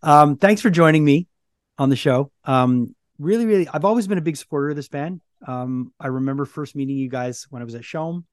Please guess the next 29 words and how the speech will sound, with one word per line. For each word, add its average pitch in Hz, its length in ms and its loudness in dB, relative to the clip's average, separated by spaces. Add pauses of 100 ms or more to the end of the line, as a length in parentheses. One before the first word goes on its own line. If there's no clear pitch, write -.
(140)
I've, 147 280 -8
I've, 151 180 -4 (220)
I've 156 120 -6
liked 180 160 -2
this 156 120 -8
band 135 440 -4
since 127 240 -10
the 117 80 -12
jump. 113 260 -10 (300)
And 131 360 -6 (120)
every 156 220 -4
time 151 260 -2
I 143 80 -2
see 135 440 -6 (220)
you 131 100 -8
guys 123 320 -6
doing 170 280 0
something 131 400 -8
new, 117 280 -6 (440)
I'm 131 120 -8
always 139 300 -4
cheering. 135 380 -8 (360)
Um, 120 300 -10 (220)
you 143 120 -8
might 151 160 -4
not 143 120 -6
hear 220 280 -4
me 165 260 -4 (180)
cheering 117 480 -10